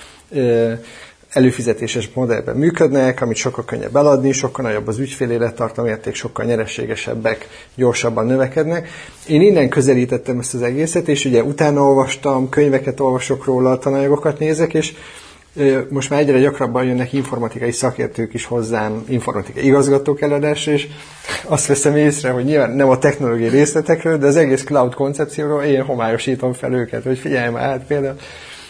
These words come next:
ö, i-, itt van ez, ebbe ilyen irányba tud elmenni, és így tudok nekik újat mondani, úgyhogy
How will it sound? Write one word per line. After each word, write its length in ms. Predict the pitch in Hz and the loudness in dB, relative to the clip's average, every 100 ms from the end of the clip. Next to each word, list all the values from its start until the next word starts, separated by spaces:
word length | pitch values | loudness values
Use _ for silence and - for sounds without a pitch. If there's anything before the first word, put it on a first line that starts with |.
| - | -10
ö, 140 | 143 131 131 | -4 -2 0
i-, 160 | 156 151 | 0 2
itt 160 | 151 - | 0 0
van 160 | 117 | 0
ez, 360 | 135 143 143 139 | 4 6 6 6
ebbe 280 | 135 120 123 | 4 4 4
ilyen 220 | 135 113 | 4 2
irányba 340 | 110 113 117 | -2 -6 -8
tud 180 | 120 117 | -10 -10
elmenni, 380 | 120 139 160 160 | -6 -2 -2 0
és 160 | 151 | 0
így 200 | 165 151 - - - | -2 -4 -6 -20 -6
tudok 240 | - 151 147 | 2 4 4
nekik 300 | 143 151 160 | 2 2 4
újat 340 | 143 123 120 | 4 4 4
mondani, 340 | 135 147 147 | 2 2 4
úgyhogy 540 | 147 156 160 160 147 | 4 2 4 4 2